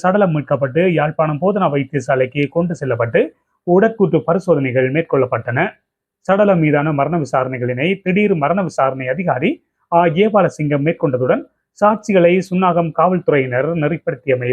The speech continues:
குறிப்பிடத்தக்கது. இதேவேளை யாழ்ப்பாணத்தில் கூறிய ஆயுதத்தால் தாக்கப்பட்டு நபர் ஒருவர் படுகாயமடைந்துள்ளார். குறித்த சம்பவம் இன்று கோப்பாய் காவல் பிரிவிற்கு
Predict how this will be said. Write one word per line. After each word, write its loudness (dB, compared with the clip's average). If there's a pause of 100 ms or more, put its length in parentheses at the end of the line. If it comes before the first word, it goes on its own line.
(100)
குறிப்பிடத்தக்கது. -2 (460)
இதேவேளை 0 (140)
யாழ்ப்பாணத்தில் 2 (100)
கூறிய 0
ஆயுதத்தால் -2
தாக்கப்பட்டு -2 (140)
நபர் 2
ஒருவர் -2
படுகாயமடைந்துள்ளார். -4 (480)
குறித்த 2
சம்பவம் 0
இன்று 2 (140)
கோப்பாய் 2
காவல் 2
பிரிவிற்கு -2